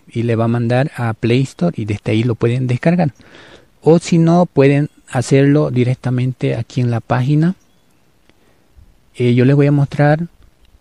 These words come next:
cómo se hace en la página, después les voy a mostrar cómo se hace en la aplicación. Aquí se van más abajo, deslizan nada más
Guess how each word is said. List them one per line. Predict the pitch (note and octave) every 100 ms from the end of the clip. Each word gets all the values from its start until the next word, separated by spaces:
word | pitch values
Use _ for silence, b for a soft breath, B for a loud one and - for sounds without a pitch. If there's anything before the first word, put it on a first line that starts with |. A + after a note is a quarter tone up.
| _ -
cómo | C#3 C#3+ C#3+
se | - B2
hace | B2 C3 -
en | B2+ A#2+
la |
página, | A2 C3+ C3+ - D#3+ D#3
después | A2+ A2 B2
les | B2
voy | B2 B2+
a |
mostrar | B2 - B2+ C3
cómo | A#2+ A#2
se | A2 A2+
hace | - A#2+ B2 A#2+
en | A#2 A2+
la | A#2+
aplicación. | A2 B2+ C#3 C3 C#3 - _ B B B B B B B B -
Aquí | D3 - F3 F3+ E3+
se | C#3
van | C3 C#3 D3+ E3+ _ _ -
más | C#3 C#3+
abajo, | B2+ C3 D3+ E3
deslizan | B2+ A#2 C3+ C3 - C#3+
nada | C#3 C3+
más | C#3+ F#3